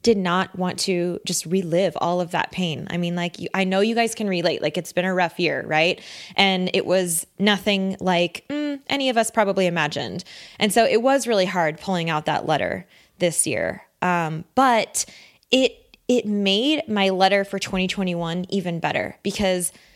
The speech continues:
I was able to re-, I guess, harness that hope and that optimism and put it back into a letter and say, "You know what? We're gonna do this this year." You know, like, twenty twenty-one is gonna be different.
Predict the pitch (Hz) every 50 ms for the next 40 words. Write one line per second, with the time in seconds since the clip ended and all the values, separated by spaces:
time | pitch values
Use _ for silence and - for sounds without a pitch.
0 | _ _ _ - 220 220 214 214 214 208 208 196 208 202 - 214 233 247 247 302
1 | 294 302 - 294 277 269 262 254 247 220 - - _ _ _ _ _ _ _ _
2 | _ _ _ - - 190 196 190 208 233 269 311 339 359 381 - - - _ _
3 | _ - - 202 208 208 220 208 202 - - - - - - - 202 196 185 175
4 | 165 170 - - - 180 - - - - 175 160 - - - - 202 196 196 185
5 | - - 180 170 - - - 170 160 147 147 165 151 - 143 - - 202 208 208
6 | 196 - - 247 311 320 - 220 202 202 - - 196 185 180 185 180 170 175 165
7 | 165 160 - 165 170 - 196 185 180 220 294 339 320 311 294 277 - - - -
8 | - - - - - - - 202 226 294 339 330 208 202 185 165 165 160 - 160
9 | 156 - 147 - - - 85 62 - 190 190 190 190 180 175 185 196 180 180 -
10 | - 240 240 262 247 240 240 202 190 185 185 190 196 196 - 175 - 180 165 156
11 | 156 160 160 180 180 180 - 185 180 185 180